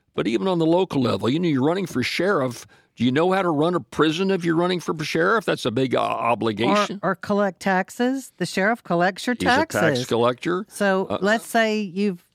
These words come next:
Speaker 2: been running around, uh, as some law enforcement officer and you're suddenly running for sheriff. Well, you're also the tax collector. What do you know about that?
Speaker 1: That has nothing to do with using your gun and, and, and stopping people.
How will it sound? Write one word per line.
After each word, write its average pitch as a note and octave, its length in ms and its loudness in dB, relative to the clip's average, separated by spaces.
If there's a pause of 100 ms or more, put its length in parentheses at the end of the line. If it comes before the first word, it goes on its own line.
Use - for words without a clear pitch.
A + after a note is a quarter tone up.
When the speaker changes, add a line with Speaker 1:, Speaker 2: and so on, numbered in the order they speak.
(100)
Speaker 2:
been F#3+ 320 0
running G3+ 320 2
around, F#3+ 600 0
uh, E3+ 540 0 (480)
as F3 220 -2
some F#3+ 320 0
law A3 180 4
enforcement F3 560 2
officer D#3+ 500 -2
and F3+ 140 -2
you're E3 160 -2
suddenly F#3 480 -2
running F3+ 340 0
for F3 120 -6
sheriff. G#3+ 340 -2 (300)
Well, F#3+ 120 0
you're A3+ 160 2
also G#3 440 0
the A3+ 100 -2
tax C4+ 340 -2
collector. D3+ 600 -2 (300)
What F3 120 2
do F#3 60 0
you G3 80 2
know G3+ 140 2
about A3 240 0
that? C#4 320 0
Speaker 1:
That A2+ 100 2
has G#2+ 160 0
nothing C3 300 0
to A2+ 60 -2
do C3 220 2
with A#2+ 180 2
using A2 320 -2
your G#2 140 0
gun A#2 380 0
and, G#2 160 0
and, G2+ 180 -2
and G#2+ 240 -2
stopping D#3 520 -2
people. F2 460 -6